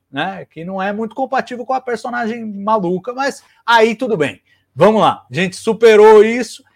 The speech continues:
era pra ter a D R. E eu acho essa, essa D R absolutamente fundamental. Acho que ela ajuda a resolver um pouco, é, a situação toda que eles tinham desde a perda do filho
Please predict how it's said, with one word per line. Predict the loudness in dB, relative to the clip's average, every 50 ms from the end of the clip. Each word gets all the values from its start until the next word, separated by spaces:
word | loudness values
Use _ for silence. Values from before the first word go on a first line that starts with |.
| _ _ _
era | -2 0 0 2 0 0
pra | -2 -4 -8 -8
ter | -6 -4 -4
a | -4 -2
D | -2 -2
R. | -2 -4 -6 -8 -12 -16 -20 _ _
E | -4 -4 -4 -2 0
eu | 2 2 2 2
acho | 2 2 2 0 0 -4 -10 -16 -20 -20 -20 _ _
essa, | -10 -8 -6 -8 -8 -10 -8 -4 -2 0 0 0 0 -2 -4 -6
essa | -8 -10 -10 -12
D | -12 -8 -6
R | -4 -4 -4 -2
absolutamente | -4 -4 -6 -6 -10 -16 -14 -14 -14 -16 -16 -18
fundamental. | _ _ -10 -8 -8 -8 -8 -10 -10 -6 -4 -2 -2 -2 -4 -6 _ _ _ _ _ _ _ _
Acho | -2 -2 0 0 -2 -6 -12 -20
que | -14 _ -6
ela | -4 -4 -2 -2 0 0 0 -2 -2 -4 -8 -12 -14 _ _ _ _ _ _ _ _
ajuda | -6 -6 -6 -6 -8 -8 -8 -4 -4 -2 -2
a | -2
resolver | -2 -4 -6 -8 -8 -8 -10 -10 -10 -10 -10 -8 -8 -10
um | -10 -12
pouco, | -12 _ -8 -6 -6 -8 -8 -12 -14 -16 -16 -16 -18 _ _ _ _ _ _ _
é, | -8 -6 -4 -4 -4 -4 -6 -10 _ _ _ _
a | -6 -6
situação | -6 -8 -10 -8 -8 -8 -6 -8 -12 -12
toda | -10 -10 -8 -8 -8 -8
que | -8 -10
eles | -10 -10 -12
tinham | -14 -14 -12 -12 -12
desde | -8 -4 -2 -2 -2 -2 -4 -6
a | -8
perda | -6 -6 -8 -6 -6 -6 -8
do | -8 -8 -12
filho | -12 -12 -12 -10 -8 -8 -10 -10 -14 -16